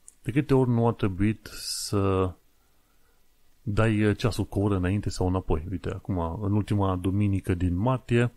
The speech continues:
bineînțeles, s-a dat ceasul cu o oră înainte sau înapoi. Nu știu, pentru că a fost duminică și așa că nu mi-a păsat, am dormit cât am vrut. Dar uite că în U K poți să cumperi ceasuri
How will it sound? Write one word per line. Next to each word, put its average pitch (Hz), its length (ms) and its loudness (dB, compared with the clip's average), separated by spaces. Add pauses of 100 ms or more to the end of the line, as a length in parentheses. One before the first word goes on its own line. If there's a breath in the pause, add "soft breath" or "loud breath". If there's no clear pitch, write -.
(680 loud breath)
bineînțeles, 117 380 4
s-a 123 100 2
dat 113 180 2
ceasul 123 300 0
cu - 140 -4
o 110 40 2
oră 107 140 2
înainte 101 300 2
sau 95 160 -2
înapoi. 90 320 0
Nu 113 160 4
știu, 131 340 2
pentru 110 320 -2
că 107 140 2
a 95 40 2
fost 98 240 0
duminică 110 440 2
și - 120 -4
așa 101 160 -2
că 95 100 0
nu 98 60 2
mi-a 95 120 2
păsat, - 400 0
am 92 100 2
dormit 98 220 2
cât - 160 -4
am 92 100 4
vrut. 92 220 0 (840 loud breath)
Dar 110 360 2
uite 135 240 0
că 131 420 2
în 120 220 4
U 98 40 4
K - 100 -4 (800 soft breath)
poți 180 160 4
să 180 80 0
cumperi 160 320 0
ceasuri - 640 -2